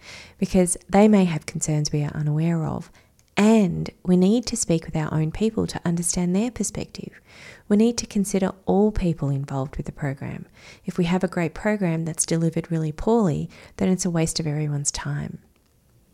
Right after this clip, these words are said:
Remy loved where she worked. Mano Amiga was an incredible organisation, but she did need to have the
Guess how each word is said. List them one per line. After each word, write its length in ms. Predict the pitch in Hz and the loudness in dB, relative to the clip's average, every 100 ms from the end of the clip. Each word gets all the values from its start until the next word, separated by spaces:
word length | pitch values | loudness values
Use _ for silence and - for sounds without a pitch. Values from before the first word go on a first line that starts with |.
| _ _ _ _ _ _ _ - _ _ - - - - - _ | _ _ _ _ _ _ _ -20 _ _ -20 -20 -20 -20 -20 _
Remy 400 | 196 190 190 190 - | 4 6 6 2 -4
loved 540 | 165 160 151 147 147 - | 0 2 4 2 -2 -4
where 140 | 175 | -2
she 160 | 156 - | -2 -2
worked. 580 | 151 143 - - - - _ _ _ - | -2 -2 -4 -10 -16 -16 _ _ _ 0
Mano 340 | 180 196 202 | 4 6 6
Amiga 580 | 202 180 151 151 151 147 - | 4 4 2 0 -2 -4 0
was 180 | 160 151 | 0 0
an 100 | - | -4
incredible 720 | 160 156 - 170 160 156 147 | -4 -4 -4 -2 -2 -2 -4
organisation, 920 | 143 147 147 143 143 139 - - 165 170 - - - - - | -4 -2 -2 -2 -4 -6 -6 -8 -10 -14 -18 -20 -20 -12 -2
but 100 | 190 | 0
she 160 | - | 0
did 260 | 175 208 208 | 2 4 4
need 200 | 185 175 | 2 2
to 60 | |
have 340 | 160 165 156 156 | -2 -2 -2 -2
the 200 | 147 | -2